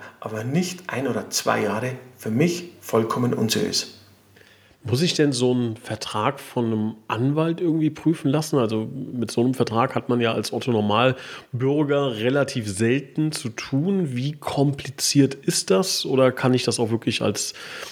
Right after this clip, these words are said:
Speaker 2: ja, als normaler, als normaler Mensch verstehen, was da drin steht?
Speaker 1: Ja, also wir haben natürlich unseren Maklervertrag so gestaltet, dass man klar und verständlich lesen kann. Und wir gehen eben dann jeden Punkt mit dem Eigentümer, äh, durch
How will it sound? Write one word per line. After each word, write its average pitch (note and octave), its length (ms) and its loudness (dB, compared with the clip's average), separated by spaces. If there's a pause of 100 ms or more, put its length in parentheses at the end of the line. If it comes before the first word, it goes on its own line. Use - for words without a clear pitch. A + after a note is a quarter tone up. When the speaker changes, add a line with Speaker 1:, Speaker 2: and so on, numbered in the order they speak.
(140)
Speaker 2:
ja, G#2 220 2
als A2 160 -4
normaler, B2+ 680 2
als A2+ 240 -2
normaler A2+ 300 2
Mensch A2 200 0
verstehen, G#2+ 520 -4
was - 100 -4
da - 80 -2
drin - 220 -6
steht? - 300 -6 (1080)
Speaker 1:
Ja, C3+ 300 0 (280)
also D3 220 -2
wir G#3 80 -2
haben G#3+ 100 -2
natürlich E3 260 -2
unseren D3 240 -2
Maklervertrag D#3+ 800 0 (180)
so - 260 0
gestaltet, D3 680 2
dass B2+ 160 2
man B2 160 -2
klar C3 580 0
und - 140 -6
verständlich C3 600 -4
lesen D3 320 2
kann. G2+ 240 -2 (320)
Und C3+ 100 -4
wir C#3+ 100 2
gehen D#3+ 260 2
eben C#3 220 2
dann C#3 280 4 (320)
jeden E3 520 2
Punkt F3+ 400 2
mit C3+ 180 0
dem C#3 60 -2
Eigentümer, D3 680 0 (260)
äh, B2+ 120 -8
durch G3+ 460 2